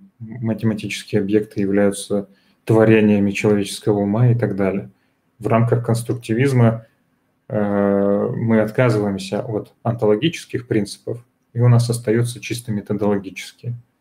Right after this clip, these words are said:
Хотя, конечно, тут можно спорить относительно этого.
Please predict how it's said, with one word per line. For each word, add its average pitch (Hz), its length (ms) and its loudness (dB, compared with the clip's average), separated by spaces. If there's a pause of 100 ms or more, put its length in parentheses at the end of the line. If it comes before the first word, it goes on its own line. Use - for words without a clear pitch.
(400)
Хотя, 123 320 2
конечно, 117 400 0
тут - 220 -4
можно 104 420 -2 (220)
спорить 98 640 -4
относительно - 580 -8
этого. 107 320 -12